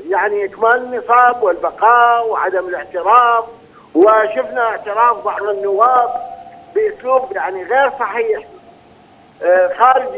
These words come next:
السياقات اللي متعاهد عليه بالبرلمان. وبالتالي قانون نفسه، قانون البرلمان اللي هو إلى الآن ما صوت عليه وراح تنتهي الدورة الانتخابية، أنا أظن لا زال هناك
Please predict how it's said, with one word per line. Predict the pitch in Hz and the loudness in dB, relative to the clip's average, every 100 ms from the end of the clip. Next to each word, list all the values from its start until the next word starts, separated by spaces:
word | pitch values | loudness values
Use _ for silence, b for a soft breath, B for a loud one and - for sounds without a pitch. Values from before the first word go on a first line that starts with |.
| - | -10
السياقات | 220 226 202 262 254 - | 2 2 4 2 2 0
اللي | 190 185 - - 185 | -6 -8 -12 -14 -16
متعاهد | 190 208 226 190 190 185 | -6 0 2 0 -2 -8
عليه | 180 208 214 | -4 -4 -4
بالبرلمان. | 202 202 202 208 208 208 190 - - - - | -6 -6 -4 -4 -2 -4 -6 -12 -20 -20 -6
وبالتالي | - 392 415 254 269 269 | -2 0 4 4 4 4
قانون | - - 247 254 277 285 277 | 0 2 2 2 0 -4 -4
نفسه، | 285 277 269 | -6 -4 -6
قانون | 226 226 247 302 285 | -4 -4 -4 -6 -8
البرلمان | - 262 247 247 262 262 254 - - - - | -6 -4 -4 -4 -4 -4 -8 -14 -20 -20 -8
اللي | 220 240 233 | -2 4 4
هو | 247 | 4
إلى | 247 247 269 277 | 0 -2 0 0
الآن | 262 269 254 | 0 -2 -4
ما | 247 285 277 | -4 -4 -4
صوت | 277 262 247 | -4 -4 -4
عليه | 208 247 254 | -4 0 0
وراح | 226 | -2
تنتهي | - 262 269 247 | -8 -6 0 0
الدورة | 240 240 226 | 2 0 -2
الانتخابية، | 226 214 - 220 226 240 185 - - B B B B | -6 -10 -6 -4 -4 -4 -6 -6 -16 B B B B
أنا | 269 269 262 | 2 2 2
أظن | 262 | 2
لا | 262 254 233 | 2 2 4
زال | 254 285 240 | 2 2 0
هناك | 240 254 | -2 -4